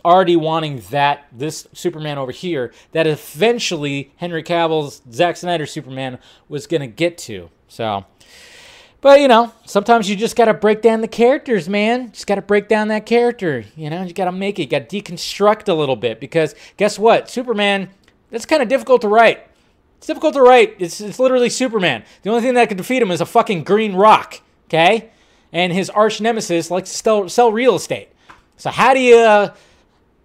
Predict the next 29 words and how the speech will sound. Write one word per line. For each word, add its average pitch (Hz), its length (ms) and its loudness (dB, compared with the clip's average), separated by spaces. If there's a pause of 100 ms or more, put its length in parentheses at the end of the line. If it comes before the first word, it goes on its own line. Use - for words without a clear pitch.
(180)
how 185 140 0
do 262 40 0
you 254 80 2
bring 247 280 6
that? 247 300 4 (480)
How 190 100 0
do 269 60 0
you 247 60 -6
bring 240 200 4
that 233 200 2
into 170 280 -2
now 156 340 -2
society? 151 520 -2
Well, 208 140 2
guess 254 260 0
what? 226 360 2 (420)
That's 214 240 -6
how 233 60 0
you 180 160 2
do 185 140 2
it - 20 0
right 180 240 0
there. 180 240 0
Man 170 180 -6
of 170 60 -12
Steel. 151 420 -2 (920)
B 202 160 0
V 196 160 2
S. 143 440 -2